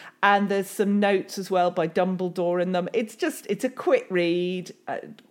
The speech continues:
good chapters 'cause they're short stories. Uh, and, uh, how can you go wrong with that? So if you know someone who's a Harry Potter fan and they haven't read Tales of Beedle the Bard by J K Rowling, that would be a,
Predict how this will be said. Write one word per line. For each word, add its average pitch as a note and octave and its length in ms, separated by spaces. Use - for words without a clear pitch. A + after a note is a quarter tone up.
good B3+ 340
chapters - 460
'cause - 160
they're F3 80
short F#3+ 380
stories. E3 840
Uh, E3+ 260
and, G3 420
uh, E3 100
how A3 200
can - 180
you D3 80
go C#3+ 160
wrong A#2 300
with C3 180
that? - 480
So E3+ 420
if F3 240
you A3+ 140
know G3 100
someone F3+ 300
who's E3+ 180
a D#3+ 60
Harry D#3 320
Potter D#3 260
fan D#3 460
and D#3+ 160
they D#3+ 120
haven't A#3 440
read D3 300
Tales D#3 380
of D#3 100
Beedle D3 320
the D3 60
Bard C#3+ 340
by C3+ 160
J C3 220
K C#3 240
Rowling, C3 500
that D#3+ 180
would C#3+ 140
be C#3 140
a, D3 160